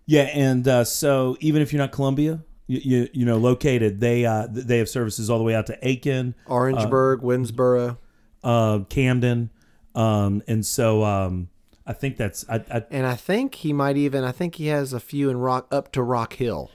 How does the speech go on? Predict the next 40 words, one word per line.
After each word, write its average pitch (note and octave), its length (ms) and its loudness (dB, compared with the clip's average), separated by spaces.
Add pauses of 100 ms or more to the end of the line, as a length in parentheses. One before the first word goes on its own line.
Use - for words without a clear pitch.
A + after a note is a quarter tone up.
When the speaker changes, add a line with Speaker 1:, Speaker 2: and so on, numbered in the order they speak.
(140)
Speaker 1:
Yeah, B2+ 180 2
it, D3 220 2
it D3+ 140 2
goes, D#3 600 2
it C3+ 120 -2
goes C#3 340 2
up C#3 220 -4
seventy-seven A#2 560 -4
a G2+ 40 -2
Speaker 2:
So E3+ 60 2
Speaker 1:
little F#3 140 4
Speaker 2:
it's - 80 2
Speaker 1:
bit. G3+ 100 0
Speaker 2:
the G3 80 6
Midlands D#3 640 2
area. A#2 560 0 (120)
Speaker 1:
Midlands D3 760 2 (140)
to, A2+ 400 0 (200)
M-, C3 240 -4
Midlands C#3+ 360 2
out B2 200 0
I A#2+ 120 0
twenty A2 320 -2
all G#2 140 0
the G2+ 60 -2
way G2 120 0
to F#2+ 60 -2
Aiken. F#2 400 -10
Speaker 2:
So - 160 -4
anyway, C3+ 300 4
if A#2+ 80 -2
you C#3 60 2
have C3+ 100 0
any B2 100 -4
questions, A2+ 480 -4
reach A2+ 240 -4
out G#2+ 180 -4
to A2 140 -4
us - 260 -6
or G2+ 340 -10